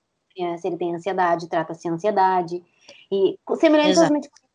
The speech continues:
Speaker 1: que a gente conversou semana passada com o T D A H, né? Vai usar anfetaminas, metilfenidato, vai usar fármacos pra transtorno de humor,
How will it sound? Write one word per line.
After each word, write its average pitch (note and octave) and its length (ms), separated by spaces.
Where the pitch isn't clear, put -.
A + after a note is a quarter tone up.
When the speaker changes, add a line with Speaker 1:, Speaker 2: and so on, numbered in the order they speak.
Speaker 1:
que C4 60
a - 20
gente A#3+ 180
conversou A#3 380
semana A3+ 300
passada G#3 440
com G#3 100
o G#3 60
T G#3 80
D G3+ 120
A G3 60
H, D#3+ 280
né? F3+ 160
Vai F#3+ 220
usar F3 520
anfetaminas, G3+ 800
metilfenidato, F3+ 1160
vai F3 180
usar F3 300
fármacos E3+ 460
pra - 120
transtorno F3+ 520
de E3 100
humor, F#3 500